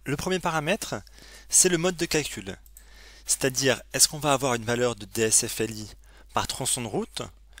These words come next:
par route ou par lampadaire. On va voir dans cette vidéo les différents résultats. Le deuxième paramètre, c'est la couche d'éclairage public.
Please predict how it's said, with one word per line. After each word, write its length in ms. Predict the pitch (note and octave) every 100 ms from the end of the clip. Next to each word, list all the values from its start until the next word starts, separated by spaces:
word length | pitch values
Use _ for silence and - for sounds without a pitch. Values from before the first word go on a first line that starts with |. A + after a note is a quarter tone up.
| - -
par 160 | C3+ A#2
route 440 | F#3 - - - - -
ou 80 | F#3+
par 160 | F#3+ E3+
lampadaire. 720 | D3 C3 F#2+ E2+ - - - - - - - - - - - B2
On 60 |
va 140 | A#2 A#2
voir 140 | C3+
dans 60 | B2
cette 180 | A#2+
vidéo 320 | G#2+ G#2 A2+ C3
les 80 |
différents 380 | G2+ - G2+ G2+
résultats. 460 | G2+ F#2 F2+ - - - - - - - - - - - - - - - -
Le 180 | - C3
deuxième 240 | C3 B2 A#2
paramètre, 600 | G#2 G#2 A#2 E3 - - - -
c'est 180 | -
la 100 | C3
couche 220 | - C#3 B2+
d'éclairage 360 | - A2 G2+
public. 540 | - - - - -